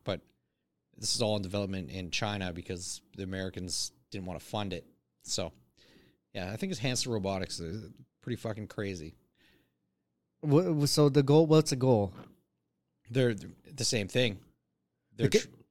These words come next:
Speaker 2: 'Cause
Speaker 1: they're
Speaker 2: I, I don't know what Google is exactly doing with this, or Alphabet, you know, their parent company is trying to do with this chatbot.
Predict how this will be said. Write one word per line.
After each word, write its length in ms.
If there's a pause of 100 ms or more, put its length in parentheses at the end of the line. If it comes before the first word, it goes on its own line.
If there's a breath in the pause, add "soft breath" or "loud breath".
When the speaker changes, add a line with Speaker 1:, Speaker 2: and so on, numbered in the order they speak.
(240)
Speaker 2:
'Cause 140
Speaker 1:
they're 180
Speaker 2:
I, 220
I 80
don't 160
know 80
what 220
Google 240
is 60
exactly 360
doing 340
with 220
this, 300
or 340 (140)
Alphabet, 560 (100)
you 140
know, 140
their 100
parent 280
company 340
is 120
trying 280
to 60
do 240
with 200
this 160
chatbot. 500